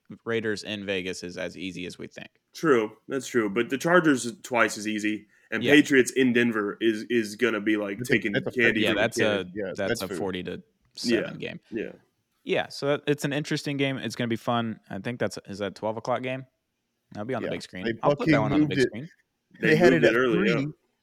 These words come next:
Speaker 3: They had it at three and then moved it to twelve 'cause they were like, "We want,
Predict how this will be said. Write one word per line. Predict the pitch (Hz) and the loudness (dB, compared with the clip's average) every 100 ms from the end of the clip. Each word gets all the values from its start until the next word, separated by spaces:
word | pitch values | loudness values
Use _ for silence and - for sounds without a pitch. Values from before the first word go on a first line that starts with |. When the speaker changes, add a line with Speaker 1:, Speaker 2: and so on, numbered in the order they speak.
| _ _ - | _ _ -2
Speaker 3:
They | 147 | 4
had | 170 | 4
it | 170 | 4
at | 143 - | 2 2
three | 165 175 180 135 151 160 _ _ _ - | -2 -2 -2 -4 -6 -10 _ _ _ -4
and | 165 | 2
then | 175 | 2
moved | 151 165 147 | 4 2 0
it | 139 | -4
to | 151 | -4
twelve | - 160 139 107 | 0 2 2 0
'cause | 120 117 | -6 -2
they | |
were | 123 | -2
like, | 120 101 95 | 0 -2 -2
"We | 104 | -4
want, | 107 95 | -4 -6